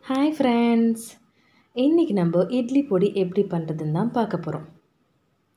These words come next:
இந்த இட்லி பொடியில நீங்க நெய் ஊத்தி சாப்பிட்டீங்கன்னா சூப்பரா இருக்கும்.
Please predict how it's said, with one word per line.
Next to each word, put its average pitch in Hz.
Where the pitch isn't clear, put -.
இந்த 269
இட்லி 180
பொடியில 175
நீங்க 175
நெய் 185
ஊத்தி 220
சாப்பிட்டீங்கன்னா 165
சூப்பரா 202
இருக்கும். 175